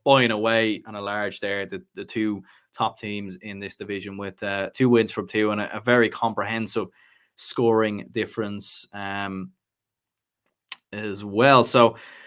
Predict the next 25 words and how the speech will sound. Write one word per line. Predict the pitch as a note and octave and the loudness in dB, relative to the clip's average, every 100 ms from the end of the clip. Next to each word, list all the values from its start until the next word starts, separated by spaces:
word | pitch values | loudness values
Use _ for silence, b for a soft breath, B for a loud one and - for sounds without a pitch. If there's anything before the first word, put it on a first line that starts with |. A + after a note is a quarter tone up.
| B B | B B
look, | D#3 F#3 F#3 | 8 8 10
it | F3 | 6
will | E3+ | 8
be, | E3 E3+ | 10 10
uh, | E3+ E3 | 12 8
be | D3+ | 6
interesting | E3 F3 E3 D#3+ | 0 0 -2 -4
to | C#3 | -2
see, | D#3+ | 2
obviously, | D#3 D3+ D3+ | 2 2 0
what | C#3+ | 2
happens | C#3+ C#3+ C3+ | 2 0 -4
there. | C#3+ | -2
Sligo | C3+ C#3+ C#3+ D3 C#3+ | -2 4 4 6 6
are, | C#3 C3 - | 6 4 2
are | B2 | -4
playing | - B2+ A#2+ | -4 -2 0
London, | A#2+ C3+ C#3 C#3 | 0 0 -2 -2
so | C3+ B2 | -2 0
that | B2 | 0
could | C3 | 0
be | B2 | 2
a | A#2 | 2
potential, | A#2 B2 A#2 - A#2+ A2 | 0 -6 -6 -4 -2 -2
uh, | G#2+ A2 G#2+ | -2 -2 -4